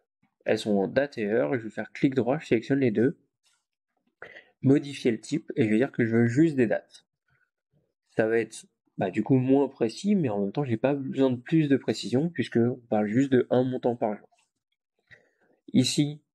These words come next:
j'ai des devis, enfin j'ai des, j'ai des montants, je vais plutôt les mettre en devise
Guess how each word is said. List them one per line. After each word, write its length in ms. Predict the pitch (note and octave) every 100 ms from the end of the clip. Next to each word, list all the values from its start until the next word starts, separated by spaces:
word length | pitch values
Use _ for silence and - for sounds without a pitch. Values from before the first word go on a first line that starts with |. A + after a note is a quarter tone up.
| -
j'ai 160 | G#2 F2+
des 120 | G2
devis, 460 | A2 A2+ B2 A#2+ -
enfin 260 | G#2+ F2+ F#2
j'ai 140 | F#2+
des, 260 | F#2 E2+ F#2
j'ai 140 | G2
des 100 | G2+
montants, 460 | G#2 A#2+ B2 B2+ A2+
je 60 |
vais 60 | G2
plutôt 240 | - A#2
les 100 | G2+
mettre 200 | F2+ -
en 80 | F#2+
devise 580 | G2+ A#2+ D3 F3 E3